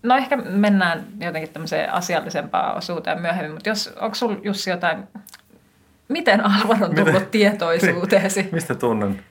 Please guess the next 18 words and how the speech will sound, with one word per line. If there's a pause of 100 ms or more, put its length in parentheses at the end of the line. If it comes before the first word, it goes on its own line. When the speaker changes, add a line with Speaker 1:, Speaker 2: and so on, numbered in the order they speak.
Speaker 2:
tunnen
Messiaan? (400)
Speaker 1:
<laughs>
Ei
kutsuta
häntä
Speaker 2:
Ei
Speaker 1:
Messiaksi (260)
Speaker 2:
kutsuta,
Speaker 1:
enää
Speaker 2:
ei
Speaker 1:
koskaan.
Speaker 2:
kutsuta
voidelluksi.
Tota, (320)
Speaker 1:
<laughs> (100)
Speaker 2:
ää,
joo,